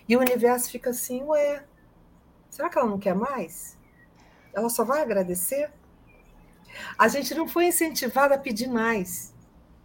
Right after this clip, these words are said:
"Uau, consegui! Uau, como pode melhorar isso? Como pode vir mais disso?" Sabe? Que nem criança que toma um sorvete, "Quero mais. Pode comprar outro?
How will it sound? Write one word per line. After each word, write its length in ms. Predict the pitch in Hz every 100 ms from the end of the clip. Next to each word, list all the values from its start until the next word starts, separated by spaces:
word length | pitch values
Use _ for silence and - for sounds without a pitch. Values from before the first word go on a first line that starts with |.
| - - - - _ - - - - - - - _ -
"Uau, 580 | 247 392 415 415 403 392
consegui! 640 | 403 359 370 370 320 403 415
Uau, 540 | 392 415 427 415 392
como 240 | - 415
pode 280 | 403 403 359
melhorar 420 | 349 359 349 330
isso? 400 | 320 247 - 165 - - _ - _ _ - - _ -
Como 260 | - 381 392
pode 240 | 381 359
vir 180 | 285 330 302
mais 320 | 320 320 226
disso?" 440 | 262 208 - 180 - _ _ _ _ _ - - - _ _
Sabe? 380 | - 359 339 214
Que 140 | 302
nem 140 | 330 370
criança 560 | 285 311 320 247 247
que 100 | 196
toma 260 | - 240 240
um 40 |
sorvete, 560 | 226 214 185 254 269 - _
"Quero 200 | - 330 302
mais. 600 | 311 320 220 180 - - - - - - - - _
Pode 200 | 403 392
comprar 280 | 294 240 220
outro? 520 | 294 208 185 - 180